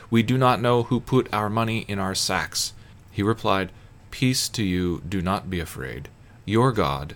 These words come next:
and the God of your father, has put treasure in your sacks for you. I received your money." Then he brought Simeon out to them.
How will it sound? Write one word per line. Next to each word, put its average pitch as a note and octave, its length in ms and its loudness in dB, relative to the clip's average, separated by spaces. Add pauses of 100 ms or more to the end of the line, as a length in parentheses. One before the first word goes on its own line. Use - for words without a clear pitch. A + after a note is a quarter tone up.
and G#2+ 180 0
the G2+ 60 -2
God A2+ 300 4
of G#2+ 120 0
your G#2 140 2
father, F#2 440 0
has F2+ 200 -4
put - 280 -6
treasure G#2 400 0
in F#2+ 180 -4
your G2+ 160 0
sacks - 600 -2
for - 180 -6
you. A2 320 -2 (420)
I A#2 220 4
received G2 680 -2
your F2 140 -2
money." D2+ 300 -6 (800)
Then A2+ 100 2
he C#3 60 2
brought B2+ 280 4
Simeon A2 540 0
out G2 240 -4
to - 100 -12
them. D2+ 220 -8